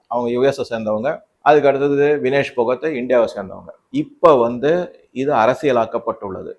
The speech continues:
எது? டிஸ்குவாலிஃபிகேஷன் செஞ்சது. ஆளாளுக்கு ராகுல் காந்தி ட்வீட் போட்டிருக்காரு. என்ன ட்வீட் போட்டிருக்காருன்னா, the power of, அவர் ஹிந்தியில பெரிய லெக்சரே கொடுத்திருக்காரு.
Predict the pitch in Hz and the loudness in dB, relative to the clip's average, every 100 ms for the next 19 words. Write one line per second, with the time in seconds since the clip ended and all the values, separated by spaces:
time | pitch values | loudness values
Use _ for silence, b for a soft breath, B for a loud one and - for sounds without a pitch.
0 | - 127 139 143 143 123 104 131 127 175 | -4 0 4 6 6 4 -2 -4 2 4
1 | 160 110 104 104 101 - 95 87 - _ | 4 2 -6 -10 -12 -16 -16 -16 -20 _
2 | _ _ - 110 147 156 151 147 120 - | _ _ 2 6 6 6 4 2 -4 -12
3 | _ _ _ - - 117 135 139 120 120 | _ _ _ -20 -4 2 4 6 4 2
4 | 123 139 135 - 165 95 95 - _ _ | 0 -2 -2 -4 -6 -6 -6 -8 _ _
5 | _ _ - 135 196 156 151 117 123 120 | _ _ 0 2 4 2 0 -2 -4 -4
6 | 104 110 107 117 113 - - _ - 165 | -4 -4 -4 -6 -6 -12 -20 _ -2 -2
7 | - 170 190 214 233 190 160 95 - 123 | 6 8 10 8 6 6 4 -2 2 4
8 | 131 135 185 220 226 156 131 135 180 214 | 4 4 2 4 6 6 6 4 6 6
9 | 170 131 - 190 214 175 147 127 98 | 6 4 2 4 6 4 2 -2 -2